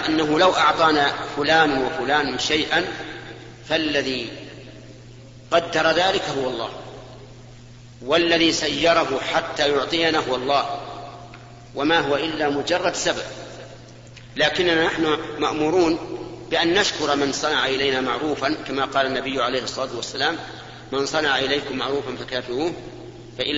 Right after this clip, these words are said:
لم تجدوا ما تكافئونه فادعوا له حتى تروا أنكم قد كافأتموه". لكننا نعلم أن الذي يسر لنا هذا العطاء وسير لنا هذا، هذا المعطي هو الله عز وجل.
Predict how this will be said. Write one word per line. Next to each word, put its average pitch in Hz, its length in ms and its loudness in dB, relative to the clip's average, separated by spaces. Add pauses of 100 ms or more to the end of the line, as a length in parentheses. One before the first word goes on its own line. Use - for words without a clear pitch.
لم 139 120 0
تجدوا 135 380 -2
ما 139 140 0
تكافئونه 127 640 -4
فادعوا 143 380 -2
له 165 140 0 (200)
حتى 139 340 -4
تروا 156 400 -2
أنكم 139 320 -4
قد 123 140 -6
كافأتموه". 113 540 -8 (1160)
لكننا 156 580 4
نعلم 175 380 6 (160)
أن 143 180 0
الذي 147 480 0
يسر 139 480 0
لنا 147 300 2 (1120)
هذا 160 260 4
العطاء 165 480 6 (640)
وسير 190 500 2
لنا 165 360 4
هذا، 147 200 2
هذا 139 280 -4
المعطي 147 460 0 (200)
هو 139 80 2
الله 143 300 0
عز 120 200 -4
وجل. 104 260 -10